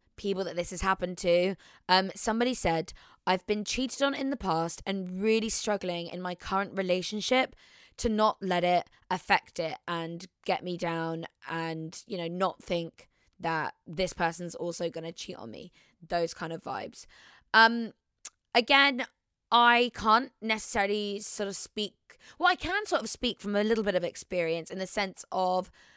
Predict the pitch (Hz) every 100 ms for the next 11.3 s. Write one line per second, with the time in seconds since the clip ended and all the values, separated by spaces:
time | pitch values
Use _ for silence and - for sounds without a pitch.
0 | _ 190 233 233 - - 233 214 208 156
1 | 196 196 190 - 180 175 175 170 170 _
2 | _ _ _ - 220 196 175 170 - _
3 | - 190 170 233 220 208 185 202 - 190
4 | - 185 175 185 185 190 185 214 254 -
5 | 196 202 240 240 208 202 202 214 175 135
6 | 196 - - 233 214 196 190 185 185 180
7 | 175 151 180 277 - - - - - 214
8 | 214 196 170 196 196 196 190 196 202 196
9 | 180 - 190 175 180 165 254 320 - -
10 | 175 175 175 180 170 165 156 - 165 165
11 | 160 170